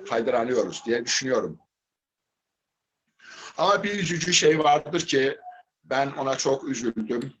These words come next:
gerçekten. E, onunla ilgili bir şiir de vardı. Özellikle ben onu, e, okuyacağım.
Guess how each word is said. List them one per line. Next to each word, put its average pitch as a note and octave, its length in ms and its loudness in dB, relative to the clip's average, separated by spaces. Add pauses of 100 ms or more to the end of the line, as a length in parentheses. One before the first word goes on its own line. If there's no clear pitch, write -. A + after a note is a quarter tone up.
(140)
gerçekten. A#2+ 680 -2 (920)
E, A#2+ 120 -2
onunla C#3 320 0
ilgili B2+ 340 -2
bir B2+ 40 -2
şiir C3 360 0
de A#2+ 140 2
vardı. A#2 420 2
Özellikle A#2+ 520 -2
ben A#2 120 0
onu, A#2+ 360 -4 (100)
e, A2+ 60 -4 (680)
okuyacağım. A2+ 640 -2